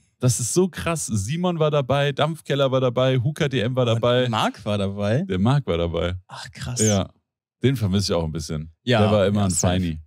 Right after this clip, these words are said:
Speaker 2: Ja.
Speaker 1: Der,
Speaker 2: Der war immer cool
Speaker 1: einfach,
Speaker 2: drauf.
Speaker 1: ja, das ist wirklich schön. Von dem hab ich auch sehr lange nichts mehr gehört.
Speaker 2: Er hat ja aufgehört, aber dann
Speaker 1: Ja,
Speaker 2: auch
Speaker 1: ja, aber
Speaker 2: n-,
Speaker 1: danach
Speaker 2: nie
Speaker 1: haben wir
Speaker 2: wieder
Speaker 1: immer ab und
Speaker 2: irgendwas.
Speaker 1: zu mal irgendwie
Speaker 2: Ja.
Speaker 1: geschrieben oder so, so ein „Hi, wie geht's? Wie
Speaker 2: Ja.
Speaker 1: ist das Leben?“ oder so, aber jetzt schon sehr lange tatsächlich nicht mehr.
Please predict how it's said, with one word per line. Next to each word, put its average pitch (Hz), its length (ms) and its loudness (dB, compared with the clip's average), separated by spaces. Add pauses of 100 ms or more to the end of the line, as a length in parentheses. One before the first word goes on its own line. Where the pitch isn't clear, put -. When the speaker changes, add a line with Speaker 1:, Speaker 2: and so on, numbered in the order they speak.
Speaker 2:
Ja. 95 140 -14 (460)
Speaker 1:
Der, 92 160 2
Speaker 2:
Der 143 120 2
war 139 100 4
immer 127 100 4
cool 101 160 2
Speaker 1:
einfach, 120 60 4 (100)
Speaker 2:
drauf. 101 240 0
Speaker 1:
ja, 80 260 -6 (320)
das 90 160 0
ist 87 60 -8
wirklich 78 160 -6
schön. 85 160 -4
Von 82 120 -2
dem 110 100 4
hab 120 60 6
ich 101 60 4
auch 85 60 2
sehr 90 200 -2
lange 85 220 -2
nichts 80 200 -6
mehr 78 100 -6
gehört. 76 340 -4 (100)
Speaker 2:
Er 110 140 0
hat 127 100 2
ja 151 100 0
aufgehört, 107 420 -2
aber 104 120 -2
dann 123 200 0
Speaker 1:
Ja, 104 80 4
Speaker 2:
auch 117 60 6
Speaker 1:
ja, 151 160 2
aber 104 280 2
Speaker 2:
n-, 92 80 -4
Speaker 1:
danach 104 260 2
Speaker 2:
nie - 80 4
Speaker 1:
haben - 120 2
wir - 80 4
Speaker 2:
wieder 175 100 4
Speaker 1:
immer 131 140 2
ab 120 80 0
und 120 80 -4
Speaker 2:
irgendwas. 117 180 0
Speaker 1:
zu 120 120 -4
mal 120 200 2
irgendwie 113 280 -2
Speaker 2:
Ja. 113 120 4
Speaker 1:
geschrieben 113 540 -2
oder 139 240 2
so, 135 160 -2
so 113 180 2
ein 107 160 0
„Hi, 117 200 0
wie 110 100 0
geht's? 127 360 -6
Wie 113 80 -4
Speaker 2:
Ja. 120 120 2
Speaker 1:
ist 110 80 -2
das 101 120 -10
Leben?“ 143 280 0
oder 147 180 -2
so, 151 140 -6
aber 113 180 -2
jetzt 113 140 -6
schon 120 160 -6
sehr 117 160 0
lange 120 220 0
tatsächlich 85 400 -4
nicht 82 180 -10
mehr. 82 240 -6